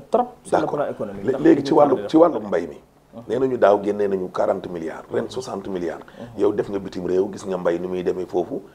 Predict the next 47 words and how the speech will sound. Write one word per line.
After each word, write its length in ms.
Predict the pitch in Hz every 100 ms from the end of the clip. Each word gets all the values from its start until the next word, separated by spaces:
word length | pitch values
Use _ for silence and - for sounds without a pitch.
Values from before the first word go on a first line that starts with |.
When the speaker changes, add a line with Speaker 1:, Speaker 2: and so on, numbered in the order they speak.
| -
Speaker 1:
Mhm. 80 | 117
Speaker 2:
Ci 80 |
réewu 220 | 104 98 92
nasaraan 400 | 87 85 80 80
yi 100 | 87
ak 120 | 90
fii 160 | - 92
nii. 80 | 85
Speaker 1:
Mhm. 300 | 76 - - 120 120 -
Speaker 2:
Est-ce 120 | -
que 80 | -
xalaat 240 | - 127 120
nga 120 | 104
ni 200 | 98 90 87 - - _ _ _ _ -
cent 340 | - 147 151
vingt 180 | 117 117
milliards 380 | 110 101 92 82
double 240 | 113 117
bi 120 | 107 92
sax 160 | -
mënal 280 | 98 104 101
na 100 | 92 92
suñu 220 | - 95
baykat 340 | 80 76 76
yi 140 | 80 78 - - -
nga 80 | 92
xam 140 | - 110
ne 60 | 104
il 100 | 104
représente 460 | 110 107 95 90 90
soixante 440 | - - 127 117
pour 160 | - 87
cent 220 | 82 80 - _ - -
de 80 |
la 120 | 92 85
population? 420 | 82 78 71 - - _ _ _ _ _
Speaker 1:
Waaw, 180 | 175 180
cent 240 | 175 214 214
vingt 120 | 208
milliards 320 | 208 202 196 185
sax 120 | 196
dafa 160 | 180
tuuti. 300 | 160 131 - 104 - _ -
Man 240 | 123 156
moom 280 | 170 175 170
mbay 260 | 170 156 156
damaa 240 | 151 156